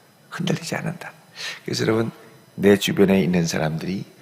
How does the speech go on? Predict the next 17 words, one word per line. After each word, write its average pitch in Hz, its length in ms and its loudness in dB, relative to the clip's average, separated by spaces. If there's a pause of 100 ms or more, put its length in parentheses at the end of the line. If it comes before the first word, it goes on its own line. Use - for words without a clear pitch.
(220)
믿음 107 340 -4
생활을 104 320 -4
시작하는 - 480 0
것도 - 200 -6
중요하지만 - 680 -6 (560)
주님, 107 360 -4 (720)
그를 101 220 -8
만나 - 300 -4
주십시오. - 480 -6 (1200)
그의 87 220 -6
마음을 - 500 -4
붙들어 - 340 -6
주십시오. - 440 -2 (920)
뜨겁게 - 560 0
만날 127 380 2
수 - 160 -6
있는 127 180 -8